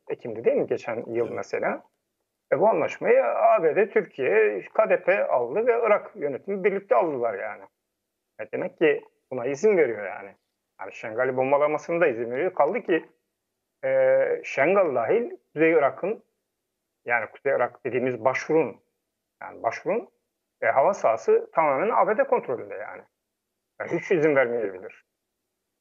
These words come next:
Speaker 1: Ama tabii şöyle bir şey, yani gerek o Başur'a saldırılarda hem halkı korkutmanın yanı sıra bir amaç da, e, şimdi eğer,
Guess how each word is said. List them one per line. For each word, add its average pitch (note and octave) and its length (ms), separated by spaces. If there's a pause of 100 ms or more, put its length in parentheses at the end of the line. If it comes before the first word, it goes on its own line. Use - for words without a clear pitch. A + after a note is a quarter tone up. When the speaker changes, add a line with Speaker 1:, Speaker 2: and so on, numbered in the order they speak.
(340)
Speaker 1:
Ama A3 240
tabii G#3 440 (180)
şöyle G#3+ 320
bir G3+ 40
şey, A#2 240
yani A#2+ 280
gerek D3 320 (420)
o C#3+ 400
Başur'a C#3 440
saldırılarda A2 840
hem D3+ 240
halkı C3+ 420
korkutmanın A#2+ 800
yanı C3 260
sıra B2 340
bir C#3+ 60
amaç F#3+ 420
da, C#3+ 280 (680)
e, B2 140
şimdi D3+ 240
eğer, D#3+ 440